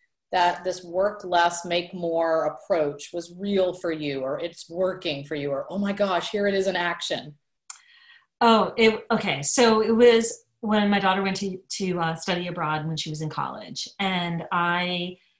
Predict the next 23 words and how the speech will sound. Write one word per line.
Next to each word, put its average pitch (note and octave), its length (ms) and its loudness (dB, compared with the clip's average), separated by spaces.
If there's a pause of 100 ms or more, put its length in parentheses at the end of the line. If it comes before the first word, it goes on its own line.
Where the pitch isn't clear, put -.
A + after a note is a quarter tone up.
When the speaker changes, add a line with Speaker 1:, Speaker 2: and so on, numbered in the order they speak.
(160)
Speaker 2:
had, F3 720 0
it F#3+ 80 0
was F#3 240 -2
March, F3+ 580 -2
and F#3 220 0
I E3+ 340 0
already F#3 240 0
had F3+ 220 0
clients F3 480 -4
in E3+ 120 -4
my E3 360 -2 (200)
mastermind F#3 540 2
program. D#3 600 -4 (540)
And G#3+ 480 4 (140)
I A3 160 6
didn't B3+ 180 6
have B3 220 2
to G#3 80 0
worry F3 500 -4 (100)
about F3 540 2
the F#3+ 80 -2
fact F3+ 320 -2
that E3+ 240 -2